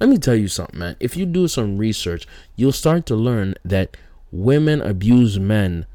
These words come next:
physically and emotionally way more than is, than is reported.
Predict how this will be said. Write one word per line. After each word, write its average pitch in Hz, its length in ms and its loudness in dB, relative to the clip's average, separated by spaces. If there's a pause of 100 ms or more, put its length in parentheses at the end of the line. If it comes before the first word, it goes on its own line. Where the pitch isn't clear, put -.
(160)
physically 143 1040 2
and 104 180 -2
emotionally 101 880 -2 (100)
way 98 500 4
more 98 480 2 (800)
than 92 180 2
is, 85 120 0 (220)
than 90 200 -4
is 85 140 -6
reported. 82 460 -6